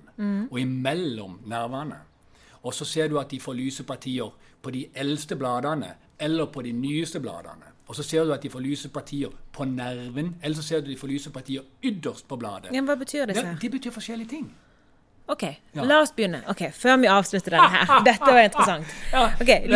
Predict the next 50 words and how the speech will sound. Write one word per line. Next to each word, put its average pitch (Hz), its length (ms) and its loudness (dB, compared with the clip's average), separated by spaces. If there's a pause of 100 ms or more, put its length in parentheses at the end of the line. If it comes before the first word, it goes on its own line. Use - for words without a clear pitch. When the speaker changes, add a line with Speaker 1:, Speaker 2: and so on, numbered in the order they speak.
Speaker 1:
lyse 339 200 4
partier 285 320 4
langs 220 120 4
Speaker 2:
dette 208 240 6
kan 190 160 6
jeg 202 100 4
ikke 202 120 2
Speaker 1:
nerven. 196 100 2
Speaker 2:
på 175 40 -6
rams, 175 240 0
det 170 120 -4
kan 170 120 2
jeg 165 100 0
si 160 120 0
det, 143 80 0
men 147 100 -2
jeg 160 100 -4
kan 170 80 -6
fortelle 180 420 -2
hvordan 175 220 -2
det 175 100 -6
fungerer, 208 320 2 (120)
og - 80 -2
Speaker 1:
Ja. 202 220 4
Speaker 2:
hvorfor 165 100 2
det 143 80 0
er 135 160 -4
sånn. 110 160 -8
Speaker 1:
Ok. 208 120 -4 (360)
Speaker 2:
Det 175 60 -2
er 175 40 0
fordi 208 260 2
at 226 100 2 (280)
en 202 100 -4
del 311 200 0
næringsstoffer 185 600 -2
som 147 300 -8 (100)
planten 147 340 -8
utvinner 151 380 -4
fra 156 220 -2
jorda, 117 400 -6 (100)
og 139 160 -4
s-, - 140 -12 (100)
eller 135 200 -10
som, 139 260 -12
som - 160 -10
man 127 80 -6
får 147 280 -4
via 131 200 -4
jorda, 110 340 -10